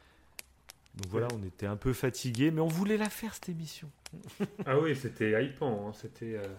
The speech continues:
Speaker 2: c'est
Speaker 1: Puis c'est
Speaker 2: comme
Speaker 1: pas
Speaker 2: le
Speaker 1: plus
Speaker 2: rock
Speaker 1: mal
Speaker 2: show.
Speaker 1: comme ça de pas avoir une émission de débat, et cetera, parce que comme on est un peu plus
Speaker 2: Hmm.
Speaker 1: fatigué, c'est plus simple de raconter des
Speaker 2: Encore
Speaker 1: histoires
Speaker 2: que
Speaker 1: qu'on a
Speaker 2: des
Speaker 1: déjà
Speaker 2: fois.
Speaker 1: préparées à
Speaker 2: Ouais.
Speaker 1: l'avance, quoi.
Speaker 2: Ouais, encore que des fois, euh... ça dépend, ça dépend,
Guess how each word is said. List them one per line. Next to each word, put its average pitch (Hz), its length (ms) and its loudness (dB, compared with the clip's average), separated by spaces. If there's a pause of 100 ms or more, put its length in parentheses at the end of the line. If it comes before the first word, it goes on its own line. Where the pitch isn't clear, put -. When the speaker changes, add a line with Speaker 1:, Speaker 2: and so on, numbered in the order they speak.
(220)
Speaker 2:
c'est - 280 -8 (180)
Speaker 1:
Puis 120 100 -12
c'est 165 120 0
Speaker 2:
comme - 80 2
Speaker 1:
pas - 60 10
Speaker 2:
le 277 60 4
Speaker 1:
plus 247 80 4
Speaker 2:
rock 170 60 6
Speaker 1:
mal 190 120 10
Speaker 2:
show. - 60 4
Speaker 1:
comme 165 100 6
ça 180 120 6
de 156 100 8
pas 160 140 10
avoir 156 260 10
une 143 140 4
émission 143 400 0
de 135 60 0
débat, 131 340 2
et 123 80 -4
cetera, 123 440 -4
parce 113 200 -14
que - 80 -10
comme 101 180 -8
on 104 80 -8 (100)
est 98 220 -10 (1120)
un 101 60 -12
peu 101 120 -14
plus - 240 -6
Speaker 2:
Hmm. 135 80 2
Speaker 1:
fatigué, 120 340 -4
c'est - 140 -6
plus - 180 -12
simple 117 400 -4
de 95 220 -2
raconter 95 400 -6
des 123 60 2
Speaker 2:
Encore 127 120 0
Speaker 1:
histoires 180 160 -4
Speaker 2:
que 113 60 4
Speaker 1:
qu'on 170 60 2
a - 20 2
Speaker 2:
des - 60 0
Speaker 1:
déjà 101 140 -4
Speaker 2:
fois. 101 80 -4
Speaker 1:
préparées 110 340 2
à - 20 6
Speaker 2:
Ouais. 110 60 6
Speaker 1:
l'avance, 110 340 2
quoi. 85 140 -12 (640)
Speaker 2:
Ouais, 160 320 2 (160)
encore 131 260 -8
que 131 80 4
des 123 140 2
fois, 190 220 -8
euh... 165 160 -8
ça - 1300 -14
dépend, 165 360 -2
ça 214 100 -2
dépend, 233 320 -2